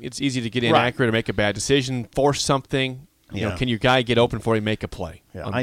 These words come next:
Speaker 1: on third
Speaker 2: I,
Speaker 1: and five?
Speaker 2: yeah, I never say, that's why, okay, how, how does he get better? How does he get a better completion percentage? How does he cut down turnovers? I, I just don't think it's an easy answer in football usually.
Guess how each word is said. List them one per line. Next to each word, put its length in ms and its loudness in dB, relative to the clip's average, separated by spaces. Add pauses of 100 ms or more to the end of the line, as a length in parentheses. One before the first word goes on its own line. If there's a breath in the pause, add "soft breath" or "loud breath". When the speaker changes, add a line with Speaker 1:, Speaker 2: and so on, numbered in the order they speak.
(160)
Speaker 1:
on 80 -14
third 160 0
Speaker 2:
I, 20 4
Speaker 1:
and 120 0
five? 360 -4
Speaker 2:
yeah, 180 -4
I 120 -2
never 360 2
say, 720 -4
that's 260 -2
why, 360 -4 (600)
okay, 280 -10
how, 260 -2
how 200 -2
does 200 -8
he 140 -10
get 320 -12
better? 460 -6 (440)
How 140 -8
does 80 -6
he 80 -10
get 100 -8
a 60 -12
better 180 -8
completion 380 -14
percentage? 320 -14
How 160 -4
does 100 -10
he 160 -16
cut 240 -12
down 440 -14
turnovers? 380 -16 (320 loud breath)
I, 140 -6
I 120 -2
just 140 -2
don't 160 -4
think 140 -4
it's 140 -12
an 60 -10
easy 320 -12
answer 280 -12
in 80 -18
football 420 -14
usually. 560 -18